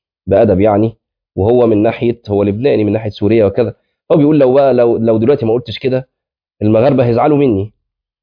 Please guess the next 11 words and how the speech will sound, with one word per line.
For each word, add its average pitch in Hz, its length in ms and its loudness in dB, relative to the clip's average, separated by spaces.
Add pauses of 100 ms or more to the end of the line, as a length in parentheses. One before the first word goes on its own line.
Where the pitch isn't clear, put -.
(400)
أخشى 151 280 -2
عتاب 123 360 2
إخواننا 117 480 0
المغاربة 113 600 -2 (160)
الذين 123 320 0
يرونني 120 640 2 (360)
خصصت - 420 -4
بهذا 110 400 0
الدعاء 107 480 0
صدرهم 110 580 -2
الأعظم 104 520 -2